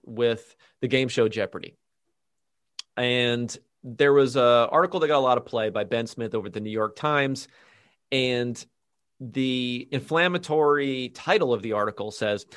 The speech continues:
"I'll take white supremacist hand gestures for one thousand." And the subtitle here is "How Hundreds of Jeopardy Contestants Talk Themselves into a Baseless Conspiracy Theory and Won't Be Talked Out of It."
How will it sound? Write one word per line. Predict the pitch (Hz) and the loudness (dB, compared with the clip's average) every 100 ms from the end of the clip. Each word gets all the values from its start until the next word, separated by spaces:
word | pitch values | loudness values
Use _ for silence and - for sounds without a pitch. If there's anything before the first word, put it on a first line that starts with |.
| - - | -20 0
"I'll | 131 143 | 2 2
take | 143 135 127 | 0 -2 -2
white | - 107 127 - | -4 -4 -2 -2
supremacist | 117 - 117 113 120 - | -8 -4 -4 -4 -8 -8
hand | 113 113 107 | -6 -6 -2
gestures | 110 104 113 110 | -2 -2 -6 -8
for | - 113 110 | -6 -4 -4
one | 101 110 104 | -4 -8 -6
thousand." | 101 101 - - - _ _ _ _ _ _ - | -8 -8 -10 -16 -20 _ _ _ _ _ _ -4
And | 120 117 110 | -2 -2 -4
the | |
subtitle | 110 226 170 113 104 | 2 2 4 2 2
here | 101 98 110 - - | -2 -4 -6 -10 -4
is | 135 120 | 0 0
"How | 139 139 | 4 2
Hundreds | 117 151 175 151 | 4 0 0 -2
of | 120 | 2
Jeopardy | 139 131 131 | 2 2 -2
Contestants | 123 117 110 - 113 | -6 -2 -2 -2 -4
Talk | - 127 131 | 2 2 2
Themselves | 127 127 117 | -2 0 0
into | 120 107 | -2 -4
a | 110 | -6
Baseless | 104 123 135 135 131 | 0 0 0 -4 -8
Conspiracy | - 123 - 120 110 107 | -8 -12 -4 -4 -4 -10
Theory | - 101 98 101 _ _ _ | -6 -6 -6 -14 _ _ _
and | 117 104 | -8 -4
Won't | 113 127 127 | -2 -2 -2
Be | 120 | -6
Talked | - 107 104 | 0 0 0
Out | 98 87 | -4 -6
of | - | -10
It." | - - | -14 -16